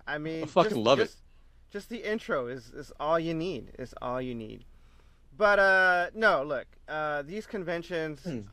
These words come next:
Speaker 1: unless, unless they're posting stuff like, you know, we discussed in the pre-show where it says, you know, "Do not, you know, s-,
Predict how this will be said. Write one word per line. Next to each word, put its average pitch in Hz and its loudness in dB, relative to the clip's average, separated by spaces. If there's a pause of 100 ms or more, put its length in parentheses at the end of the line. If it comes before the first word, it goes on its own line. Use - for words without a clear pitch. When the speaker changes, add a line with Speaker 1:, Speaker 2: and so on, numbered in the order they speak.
(140)
Speaker 1:
unless, 214 -2 (640)
unless 220 2
they're 247 -2
posting 196 -2
stuff 180 0
like, 135 -2 (120)
you 160 -6
know, 135 -4
we 131 -6
discussed 147 -6
in 143 -8
the 131 -6
pre-show 147 -2
where 131 0
it 131 -4
says, 123 -2
you 135 -4
know, 120 0
"Do 120 -6
not, 131 2 (640)
you 131 -6
know, 123 0
s-, 117 -8